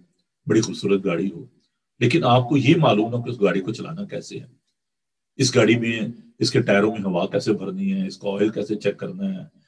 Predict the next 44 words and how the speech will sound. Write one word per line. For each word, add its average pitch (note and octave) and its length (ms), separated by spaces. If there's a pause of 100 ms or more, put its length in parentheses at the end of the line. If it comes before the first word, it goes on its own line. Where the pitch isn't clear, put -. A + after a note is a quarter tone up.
(200)
इसका G#2 240
brake G2 300
oil G#2 140
कैसे G2+ 300
check G2+ 220
करना F#2 300
है, F2+ 320 (320)
और A#2 360 (220)
इसकी A2 260
कैसे G#2 320
care A2+ 240
करनी G2 320
है। F2+ 180 (840)
तो E3 80
गाड़ी A#2 380
खड़ी - 300
है, - 540
गाड़ी G#2 260
का C3 140
कोई A2 180
problem G#2+ 400
नहीं A2 120
है, A2+ 100
वो A2 80
खूबसूरत G2+ 380
गाड़ी G2 320
है, E2 180 (880)
but G3 120
if F3 100
you E3 100
don't B2 240
know E3 180
how A#2+ 220
to D3 180
drive - 320
that B2 200
car, - 220 (140)
how A#2+ 140
to B2 120 (220)
take D3+ 140
care E3+ 220
of C#3+ 100
that - 180
car, - 260